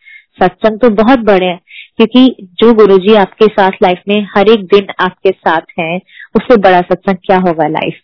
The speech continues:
में। ये बड़े, जो छोटे कष्ट में गुरुजी साथ हैं या छोटी day to day लाइफ में साथ हैं, वो बड़े कष्टों में तो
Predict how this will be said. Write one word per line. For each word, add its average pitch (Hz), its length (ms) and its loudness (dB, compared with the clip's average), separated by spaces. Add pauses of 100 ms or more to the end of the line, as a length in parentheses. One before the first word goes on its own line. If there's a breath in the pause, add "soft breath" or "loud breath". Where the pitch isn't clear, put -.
में। - 100 -14 (840)
ये 214 80 4
बड़े, 185 360 4
जो 220 220 0
छोटे 214 440 0
कष्ट 247 300 -2
में 226 120 0
गुरुजी 196 260 2
साथ 180 280 0
हैं 190 180 -6
या 196 60 -2
छोटी 208 360 -4
day 196 140 2
to 214 120 -2
day 226 120 0
लाइफ 185 240 -2 (100)
में 196 60 -6
साथ 175 200 -4
हैं, 202 140 -2
वो 208 100 0
बड़े 180 340 0
कष्टों 196 240 -6
में 185 200 -12
तो 208 40 -4